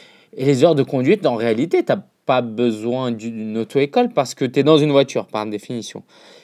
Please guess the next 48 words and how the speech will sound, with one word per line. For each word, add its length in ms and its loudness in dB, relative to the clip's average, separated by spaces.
Et 80 -2
donc 180 0
là, 180 4
ça 160 0
te 60 -6
permet 420 -2
d'avoir 360 0
un 80 -4
service 480 -4
un 100 -4
peu 240 -2
à 140 0
la 160 -2
Uber, 560 -2
pour 120 -14
faire 200 -20
simple, 420 -10
où 260 0
tu 160 -16
commandes 540 2
ou 100 -2
tu 420 -6
prends 220 -2
un 40 2
rendez-vous 400 0
avec 220 -2
un 60 -8
moniteur 580 -8
qui 200 -12
vient, 400 -10
euh, 360 -8
qui 160 -20
te 60 -16
donne 220 -2
un 40 -6
rendez-vous 480 -6
à 40 -8
un 100 -10
point 240 -14
de 60 -10
données 400 -8
et 60 -8
puis 280 -16
tu 120 -20
t'entraînes 500 -12
avec 380 -10
lui, 260 -10
euh, 60 -20